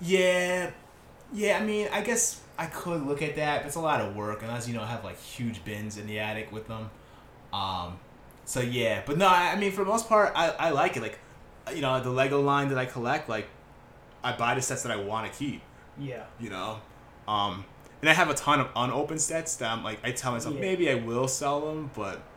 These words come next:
Speaker 2: Yeah, you
Speaker 1: who
Speaker 2: buy
Speaker 1: knows?
Speaker 2: way more Legos than me. That's
Speaker 1: Yeah,
Speaker 2: what I'm
Speaker 1: yeah,
Speaker 2: thinking,
Speaker 1: yeah,
Speaker 2: like,
Speaker 1: yeah,
Speaker 2: so
Speaker 1: yeah.
Speaker 2: I would
Speaker 1: That, I mean, that's
Speaker 2: probably
Speaker 1: my, that's my hobby.
Speaker 2: That's your main hobby.
Speaker 1: Yeah, yeah,
Speaker 2: I have
Speaker 1: yeah.
Speaker 2: both. I have that and Marvel
Speaker 1: Yeah, yeah,
Speaker 2: Legends.
Speaker 1: yeah. I don't have
Speaker 2: But I
Speaker 1: that.
Speaker 2: would say if you combine my Lego and Marvel Legends, it's probably similar to what you do get in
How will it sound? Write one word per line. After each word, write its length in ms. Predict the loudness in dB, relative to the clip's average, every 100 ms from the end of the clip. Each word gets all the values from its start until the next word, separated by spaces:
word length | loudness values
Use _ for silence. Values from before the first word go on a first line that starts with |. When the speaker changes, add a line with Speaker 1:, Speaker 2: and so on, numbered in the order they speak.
| -4
Speaker 2:
Yeah, 140 | 0 2
you 160 | 4
Speaker 1:
who 60 | 6
Speaker 2:
buy 180 | 8 8
Speaker 1:
knows? 160 | 6
Speaker 2:
way 200 | 2 2
more 220 | 2 2 2
Legos 480 | 2 2 2 0 -2
than 100 | -8
me. 60 | -10 -12 -12 -10 0
That's 140 | 10
Speaker 1:
Yeah, 80 | 12
Speaker 2:
what 60 |
I'm 60 | 12
Speaker 1:
yeah, 40 | 12
Speaker 2:
thinking, 180 | 12 12
Speaker 1:
yeah, 100 | 10
Speaker 2:
like, 140 | 10
Speaker 1:
yeah, 60 | 8
Speaker 2:
so 60 |
Speaker 1:
yeah. 80 | 8 10
Speaker 2:
I 60 |
would 80 | 10
Speaker 1:
That, 60 | 12
I 40 |
mean, 80 | 12
that's 120 | 10
Speaker 2:
probably 160 | 10 8
Speaker 1:
my, 60 | 6
that's 180 | 6
my 140 | 6 6
hobby. 300 | 8 8 10
Speaker 2:
That's 180 | 8 6
your 100 | 4
main 220 | 6 4
hobby. 240 | 2 4
Speaker 1:
Yeah, 80 | 4
yeah, 200 | 6 8
Speaker 2:
I 40 | 10
have 200 | 10 8
Speaker 1:
yeah. 60 |
Speaker 2:
both. 240 | 10 8 8
I 60 |
have 160 | 2 4
that 220 | 4 6
and 160 | 4 4
Marvel 240 | 2 4
Speaker 1:
Yeah, 140 | 4 6
yeah, 140 | 4
Speaker 2:
Legends. 120 | 2
Speaker 1:
yeah. 160 | 0 0
I 40 |
don't 100 | 0
have 160 | 2 4
Speaker 2:
But 40 | 6
I 80 |
Speaker 1:
that. 80 | 4
Speaker 2:
would 80 | 2
say 260 | 2 4 4
if 100 | 2
you 80 | -4
combine 400 | 4 8 8 6
my 160 | 4
Lego 400 | 4 4 6 4
and 360 | 4 2 2 2
Marvel 380 | 4 6 6 4
Legends, 480 | 4 2 -2 -6 -6
it's 220 | -8 -8
probably 420 | -4 2 4 4
similar 460 | 2 0 2 2 0
to 60 |
what 200 | 0 -2
you 100 | -2 -4
do 220 | -2 -4
get 260 | -2 -2
in 100 | -2